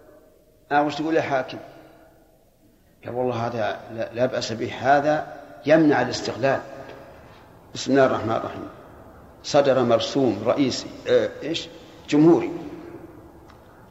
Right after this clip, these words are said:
على تأميم الثروات والشركات، تأميمها يعني ضمها ل-، للأمة وجعل الناس فيها شركاء.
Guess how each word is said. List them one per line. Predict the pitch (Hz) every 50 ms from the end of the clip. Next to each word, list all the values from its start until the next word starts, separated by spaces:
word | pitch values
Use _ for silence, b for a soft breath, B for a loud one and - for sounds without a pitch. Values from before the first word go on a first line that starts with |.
| - - - - - - - - - - - - - _ - - -
على | - 143 156 156 156 151
تأميم | 143 - 151 127 - 143 143 165 190 196 196 196 202 202 190 - - - - - - - - - - - - - - - - - - - - - - - - - - - - - - - - - - - - -
الثروات | 117 - - - 131 123 123 120 117 104 - - - - - - - - - - - - - - - - - - - - - - - - - - - - - - - - - - - - - - - - - - - - - - - - - - - - - - - - - - - - - - - - - - - - - -
والشركات، | 113 107 - - 110 110 104 - - 110 101 - - - - - - - - - - - - - - -
تأميمها | - 135 131 156 165 165 156 139 131
يعني | 131 135 135 131 135
ضمها | 123 139 143 143 135 127 117
ل-، | 120 139 139 - - - - - - - - - - - 120
للأمة | 123 - - 147 151 156 147 131
وجعل | 127 123 127 139 131
الناس | 131 139 135 - -
فيها | 123 117
شركاء. | 110 - 98 101 - - - -